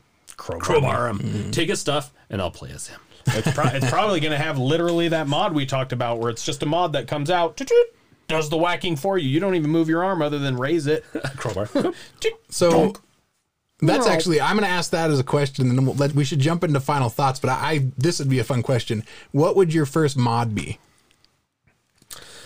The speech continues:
Speaker 1: Big dick muggin. I've
Speaker 3: Really?
Speaker 1: always, I've always wanted one.
Speaker 3: <laughs> Sick of that tuna can?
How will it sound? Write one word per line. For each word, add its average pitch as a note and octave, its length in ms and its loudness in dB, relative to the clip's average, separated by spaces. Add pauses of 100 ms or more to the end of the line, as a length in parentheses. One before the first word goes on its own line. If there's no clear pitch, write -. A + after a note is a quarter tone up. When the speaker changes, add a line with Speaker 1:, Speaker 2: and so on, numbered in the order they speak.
(300)
Speaker 1:
Big F2 140 -10
dick - 200 -18
muggin. D2 200 -18 (400)
I've - 80 -6
Speaker 3:
Really? C3+ 340 2
Speaker 1:
always, - 20 -10
I've G2+ 140 -8
always F#2+ 200 -6
wanted E2+ 220 -14
one. D#2+ 100 -6
Speaker 3:
<laughs> - 1080 -2
Sick - 200 0
of F3 60 4
that C#3+ 140 0
tuna E3 200 0
can? F#3+ 260 0